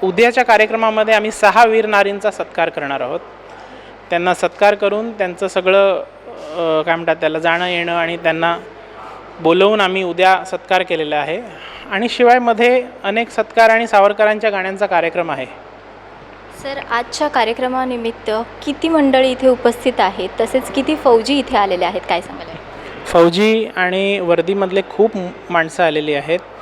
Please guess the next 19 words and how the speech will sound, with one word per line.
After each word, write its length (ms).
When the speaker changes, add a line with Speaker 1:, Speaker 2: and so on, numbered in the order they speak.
Speaker 1:
मातब्बर 580
लोकं 300
आलेले 280
आहेत, 180
सिक्युरिटीमधले 960
तज्ज्ञ 320
लोकं, 360
म्हणजे 200
प्रिन्सिपल 480
ॲडवायझर 500
डिफेन्स 340
मिनिस्ट्री, 520
आता 260
तुम्ही 500
इस्रायलचे 1160
सीजी 340
आले 220
होते 240
इस्रायलहून 560